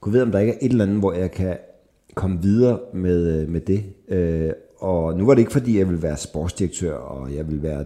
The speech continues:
ditten, dutten, datten, fordi jeg, jeg, jeg tænkte, øh,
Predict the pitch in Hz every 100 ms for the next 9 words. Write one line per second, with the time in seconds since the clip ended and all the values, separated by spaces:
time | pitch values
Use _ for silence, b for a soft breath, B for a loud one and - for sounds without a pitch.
0 | - 85 85 82 80 76 71 87 92 87
1 | 85 - B B B B B - - 107
2 | 98 113 120 131 131 120 117 95 90 87
3 | 85